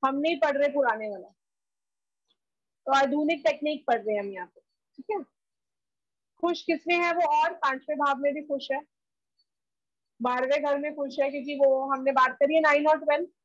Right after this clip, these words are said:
गुरु के खुद के घर है, खुद की, उसकी राशियां हैं। Sagittarius उसकी खुद की राशि, Pisces उसकी खुद की राशि। तो नाइन और ट्वेल्व में वो खुश है, लेकिन चार नंबर में वो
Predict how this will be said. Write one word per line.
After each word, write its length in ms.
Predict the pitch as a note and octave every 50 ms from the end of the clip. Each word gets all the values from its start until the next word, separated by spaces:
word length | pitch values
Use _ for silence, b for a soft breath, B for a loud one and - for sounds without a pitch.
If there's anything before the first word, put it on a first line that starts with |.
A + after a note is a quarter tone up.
| -
गुरु 220 | B3+ C4+ C4 C4+ B3
के 120 | C#4 D4 D4
खुद 180 | - C#4 A3 -
के 200 | - D4 C#4+ D4
घर 220 | B3 B3+ B3+ C4 C4+
है, 100 | C#4+ D#4
खुद 380 | - _ _ _ - C4+ A#3+ -
की, 180 | - D4 C#4+ C#4
उसकी 320 | C4 B3 B3 - - C#4
राशियां 380 | C4+ A#3+ A#3+ - - C#4 C4+ D4
हैं। 80 | D#4+ _ _ _ _ _ _ _ _ _ _ _ _ _ _ _ _ -
Sagittarius 600 | C#4+ C#4 B3+ C4 D#4 C4 D#4 D4+ D4 D#4+ D#4+ D#4+ D#4
उसकी 160 | - D#4+ D#4
खुद 180 | - D#4+ C#4 -
की 160 | - D#4 D#4
राशि, 280 | D4+ D4 C#4+ - F4 F4
Pisces 400 | - C4+ B3+ - - C#4 C#4 C4+
उसकी 200 | B3+ - - C#4+
खुद 160 | - C4 G#3
की 180 | - - A#3 G#3+
राशि। 320 | F#3 F#3+ G#3 - - - G#3 _ _ B B B B _ _ _ _ _ _ _ -
तो 60 | D4
नाइन 400 | D4 C#4+ C#4 C#4+ D4+ F4 F#4 G4
और 140 | G4+ G4 F4
ट्वेल्व 360 | F#4+ E4 D4+ D4+ D#4 E4 D#4+ E4
में 140 | E4 E4+
वो 120 | D#4 F4+ F#4 F#4
खुश 280 | F4+ D#4 C4+ C4 - -
है, 180 | D#4 C#4+ D#4+ F#4+
लेकिन 380 | F4+ C4+ C4+ - D#4 E4+ F#4+ A4+ - _ -
चार 260 | E4 C#4+ C#4 D4 E4
नंबर 260 | E4 D#4+ C#4+ C4+ C4+ C4
में 140 | C#4 D#4+
वो 140 | F4 G4 G4